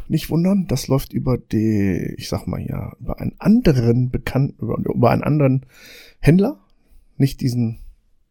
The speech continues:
aus Bremen, den jeder kennt, sondern ein anderer. Das ist alles regulär. Ja, dann würde ich sagen, schaut auf die Homepages, die ich unten verlinke.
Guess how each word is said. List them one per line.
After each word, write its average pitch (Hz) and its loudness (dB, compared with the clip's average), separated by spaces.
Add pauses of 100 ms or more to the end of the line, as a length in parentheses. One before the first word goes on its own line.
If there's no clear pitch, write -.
(200)
aus - -8
Bremen, 190 6 (560)
den 151 0
jeder 147 0
kennt, 147 2
sondern 113 -2
ein 98 -6
anderer. 208 0 (320)
Das - -6 (160)
ist - -10
alles - -8 (320)
regulär. 113 0 (1080)
Ja, 123 0 (1200)
dann 123 -8
würde 123 2
ich 117 0
sagen, 127 -2
schaut - 2
auf - -4
die 139 0
Homepages, 185 0
die 160 -4
ich 156 -4
unten - -2
verlinke. 165 -4